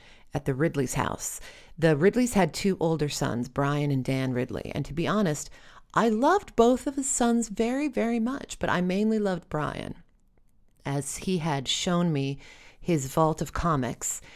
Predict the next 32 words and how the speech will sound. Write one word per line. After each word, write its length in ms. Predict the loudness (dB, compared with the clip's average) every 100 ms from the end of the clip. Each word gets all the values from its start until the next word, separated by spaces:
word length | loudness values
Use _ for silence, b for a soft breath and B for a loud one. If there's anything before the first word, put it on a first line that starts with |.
| B B 0
and 420 | 2 2 0 -2
let 160 | -2 -2
me 80 | 0
have 180 | -2
access 520 | -2 -2 -4 -6 -6 -4
to 180 | -4
them 180 | -4 -2
and 160 | -2 -2
read 200 | -2 -2
them, 260 | -2 -2 -4 B B B
even 380 | 0 2 2 2
the 60 | 2
ones 200 | 2 2
in 100 | 0
Mylar, 440 | 0 0 0 0
and 100 | 0
he 60 | 0
left 240 | 0 -2
me 100 | 0
a 60 | 0
note 380 | 0 2 0 -2
one 220 | -4 -4
time 400 | -4 -4 -4 -6 -10 b b b 0
in 160 | 4 6
amongst 540 | 6 6 4 0 -4
the 80 | -4
comics, 760 | -2 2 4 4 -2 -8 -8 -10 B B
but 100 | -8
they 140 | 0 0
were 80 | 0
grown 260 | 0 0
up 240 | -2 -6